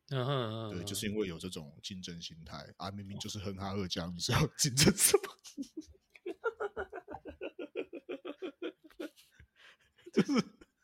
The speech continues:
Speaker 2: 就是我记得有一期，因为原神有一个叫做深渊嘛，
Speaker 1: 对。
Speaker 2: 就是，就是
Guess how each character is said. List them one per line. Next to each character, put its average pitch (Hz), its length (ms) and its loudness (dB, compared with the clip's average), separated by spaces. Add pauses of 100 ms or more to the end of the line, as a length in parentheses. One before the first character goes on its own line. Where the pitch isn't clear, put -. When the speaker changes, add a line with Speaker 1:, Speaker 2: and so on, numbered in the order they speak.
(420)
Speaker 2:
就 - 200 2
是 214 340 6 (280)
我 143 120 4
记 214 140 2
得 151 220 4
有 120 220 0
一 175 60 4
期， 101 360 -2 (460)
因 196 80 0
为 220 60 2
原 147 200 6
神 131 200 4
有 117 180 4
一 117 60 2
个 120 160 4
叫 131 120 2
做 131 180 4
深 110 300 2
渊 107 160 4
嘛， 98 260 -4 (440)
Speaker 1:
对。 139 140 6
Speaker 2:
就 - 20 4
是， 113 400 0 (380)
就 143 80 0
是 147 260 6